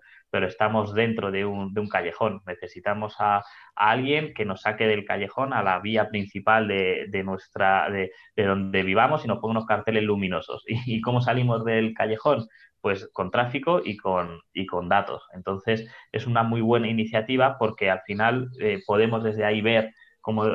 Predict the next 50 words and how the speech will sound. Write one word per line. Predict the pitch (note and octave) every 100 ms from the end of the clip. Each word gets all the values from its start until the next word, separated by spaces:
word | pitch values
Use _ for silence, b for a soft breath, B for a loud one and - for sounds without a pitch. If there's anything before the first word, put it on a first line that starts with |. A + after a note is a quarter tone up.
| - A2+ A2+ -
todas | A#2 G#2+
las | G2+ G2
sesiones, | G#2 D3+ C3+ B2+ B2+ B2
eh, | G#2
los | G2+ -
ingresos | G#2+ A2+ A2+ -
que |
hemos | G#2+ G#2
tenido. | A2 B2+ A#2+
Entonces, | A2+ A2+ A#2+
si | D3
volvemos | B2+ B2 C3 C3
al | B2+
ejemplo | C3 B2+
de | C3
antes, | C3 C3 B2
fijaos | A2+ A#2 A#2
de | A#2
qué | B2
manera | A#2+ A#2+ B2 A#2+
vamos | A2+ A2+
a | A2
poder | A2+ A2 G#2+
ver, | A2+ A2 B B B -
eh, | A2
directamente | A2 A2 A2 A2 A2+ A2+ A2
desde | G2+ G#2
aquí, | F#2+ - A#2+
"Oye, | B2+ G2+
pues, | G2+ -
¿cuántas | B2 B2+ C#3
sesiones | C#3+ C#3+ C#3+ C#3+ C3 C#3+
he, | C3+ C3 B2+ B _
cuántas | C3 C#3 C3
sesiones | C3+ C#3+ C#3 C3
he | C3+ C3
tenido | C3 G#2 F#2
y | F2+
por | G2+
dónde | A#2+ C3 C3+
me |
han | C3 B2
venido? | A2 F2+ F#2+
Ah, | B2
pues | G2+
mira, | A2 G#2+ F#2
es | -
que | A#2+ A#2 A2+ A2
resulta | A2+ A2 A#2+ A#2
que | A2+ A2 G#2+